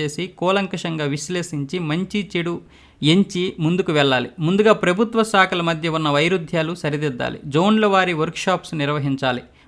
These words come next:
మున్సిపల్, రెవెన్యూ, ఇరిగేషన్ వారిని ఒక్క తాటి మీదకు తేవాలి. చెరువుల అవుట్‌లెట్స్, ఇన్లెట్స్, నాలాలు సరిగ్గా నిర్వహించాలి. ఇచ్చిన అనుమతులు విశ్లేషించి ప్రజలకు భయం కలగకుండా, గందరగోళం లేకుండా పారదర్శకంగా వ్యవహరించాలి.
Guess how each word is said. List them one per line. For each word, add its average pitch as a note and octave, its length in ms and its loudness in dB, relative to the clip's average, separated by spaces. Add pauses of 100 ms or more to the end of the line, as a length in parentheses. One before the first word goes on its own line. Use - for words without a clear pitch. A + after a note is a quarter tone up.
మున్సిపల్, G#3 500 4
రెవెన్యూ, F#3+ 520 0
ఇరిగేషన్ F3 420 -2
వారిని D#3+ 320 0
ఒక్క D#3 260 -4
తాటి E3 300 2
మీదకు E3 320 -6
తేవాలి. C#3 480 2 (140)
చెరువుల F#3 360 2
అవుట్‌లెట్స్, E3+ 540 -2
ఇన్లెట్స్, F3 720 -6
నాలాలు D#3+ 540 0
సరిగ్గా D#3+ 380 -6
నిర్వహించాలి. C#3+ 720 -2 (220)
ఇచ్చిన F3 260 4
అనుమతులు F#3+ 480 2
విశ్లేషించి E3+ 640 -4
ప్రజలకు F3 480 -2
భయం E3 360 -2
కలగకుండా, D#3+ 760 -4
గందరగోళం F3 560 0
లేకుండా D#3 440 -2
పారదర్శకంగా E3 920 2
వ్యవహరించాలి. C#3+ 680 -2